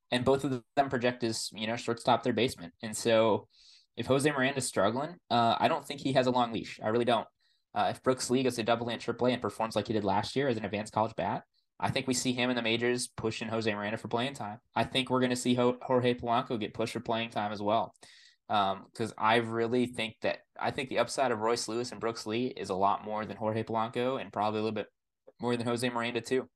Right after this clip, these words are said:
Um, so I, in an ideal world, both those guys pan out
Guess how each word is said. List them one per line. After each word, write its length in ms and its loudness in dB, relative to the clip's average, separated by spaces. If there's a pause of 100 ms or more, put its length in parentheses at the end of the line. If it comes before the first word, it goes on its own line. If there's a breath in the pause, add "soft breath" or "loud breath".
(560 soft breath)
Um, 380 2 (100)
so 480 4
I, 200 -4 (240)
in 80 -2
an 160 4
ideal 380 2
world, 380 4
both 180 4
those 160 0
guys 240 4
pan 240 0
out 240 0